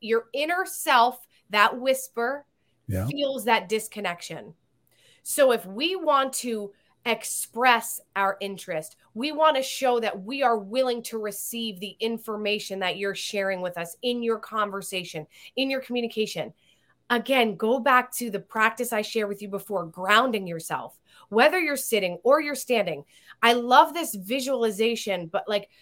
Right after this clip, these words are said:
Speaker 1: picturing yourself like a tree rooted in the earth, like a big tree, you know, with that strong trunk, and you just have your feet as roots into the earth. And what that does is that gives you that stability to then stack every other body part on top of that,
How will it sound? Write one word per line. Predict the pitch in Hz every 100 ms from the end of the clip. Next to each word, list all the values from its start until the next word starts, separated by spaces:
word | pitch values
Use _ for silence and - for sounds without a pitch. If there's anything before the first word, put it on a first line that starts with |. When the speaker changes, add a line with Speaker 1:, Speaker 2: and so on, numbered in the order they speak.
| _
Speaker 1:
picturing | - 311 311 - 370 330
yourself | 302 - 247 240
like | 233 196
a |
tree | 196 - - 254 269 294 -
rooted | 196 202 233 247 254
in | 226
the | 214 202
earth, | 185 180
like | 196
a | 180 175
big | - 196 240 262
tree, | - 262 240 226
you | 208
know, | 233 240
with |
that | 233 196 175
strong | - - 226 240 262
trunk, | 262 262 240 262 - _ _ _ _ _ _ -
and | 247 233
you | 233 311
just | 320 330
have | 269 269
your | 247 247
feet | - 247 233
as | 202 202 185
roots | 185 240 226 - - -
into | 233 233
the | 214 196
earth. | 190 131 - _ _ _ _ _ -
And | 247 247
what | 339
that | 339 302
does | 302 302
is | 240
that | 214 202 -
gives | 240 311 277
you | 240 226 208
that | 190 208 196 -
stability | - 233 185 233 294 262 214
to | - 233
then | 233 220 214 _ _
stack | - - 294 269 269 -
every | 262 269
other | 247
body | 214 247 254 247
part | 214 214
on | 196
top | 190 269 285
of | 214
that, | 190 185